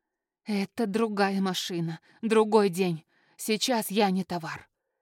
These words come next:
Сейчас я сама выбрала темноту, потому что за ней была свобода". Двигатель завелся. Фургон дернулся с места.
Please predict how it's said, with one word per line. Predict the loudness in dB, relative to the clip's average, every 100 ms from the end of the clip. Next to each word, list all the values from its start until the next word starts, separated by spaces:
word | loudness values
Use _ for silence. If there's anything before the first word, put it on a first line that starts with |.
| _ _
Сейчас | -4 -2 0 0 2
я | 0
сама | 0 2 2 4 4
выбрала | 4 4 2 -2
темноту, | -2 -4 -2 -4 -4 -6 -8 _ _ _
потому | -10 -6 -4
что | -4
за | -2 -2
ней | -2 -4
была | -6 -8
свобода". | -8 -10 -10 -10 -12 -16 -18 _ _ _ _ _ _ _ _ _ _ _ _ _
Двигатель | -2 2 2 2 0 0
завелся. | 0 2 2 -2 -6 -12 -14 _ _ _ -4
Фургон | 2 2 4 2 4
дернулся | 2 2 -2 -2
с | -4
места. | -2 -2 -2 -8 -12